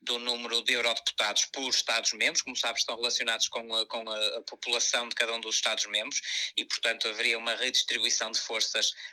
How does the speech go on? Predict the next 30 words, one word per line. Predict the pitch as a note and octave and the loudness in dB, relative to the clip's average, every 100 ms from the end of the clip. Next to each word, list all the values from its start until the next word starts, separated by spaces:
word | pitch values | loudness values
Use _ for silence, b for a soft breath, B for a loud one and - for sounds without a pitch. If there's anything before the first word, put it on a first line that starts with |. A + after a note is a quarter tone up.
| B | B
no, | C3 B2 A#2+ A2+ B2+ | -4 -2 -2 -4 -4
no | B2 | -4
Parlamento | A#2 A#2 A#2 A2+ A#2+ | -2 0 0 0 0
Europeu | A2+ A2+ - A2+ G#2 | -2 -2 0 0 0
com | A2 G#2+ A2 | -4 -6 0
um | |
grande | A#2 A#2+ A#2 | 2 2 2
pendor | A#2+ A#2 A2+ G#2+ | 0 0 0 -2
da | G2+ | 0
Europa | G#2 F#2+ G#2+ | -2 -2 -6
de | G2 | -4
Leste, | G#2 A#2+ - - | 4 4 4 2
não | G#2 | 0
é? | A#2+ | 0
Com | A#2+ | 0
um | G#2+ | -2
maior | A2 G#2 G2+ - | 2 2 0 0
peso | G#2+ A#2+ D3 | 0 2 0
por | D3+ - | -4 -6
força | B2 G#2+ A2+ | 0 0 0
dessa | G2+ G2+ - G#2+ G2+ | 0 0 0 -2 -4
potência, | - A#2 G#2+ B2 | -2 0 0 0
dessas | A#2 - - | 2 2 0
potenciais, | - A2+ - A2+ G#2 G#2 - B B B | 0 -2 0 0 2 2 2 B B B
eh, | A#2 A2 A2 | 4 6 4
adesões. | - - - A2 C#3 - B B B - | 2 0 2 2 2 2 B B B -2
E | C#3 | -2
depois | C#3 - C#3 | 0 0 0
também, | - D3 C#3 C3 C3 C#3 | 2 0 2 4 4 4
eh, | - B2+ A#2 A2 | 2 4 4 2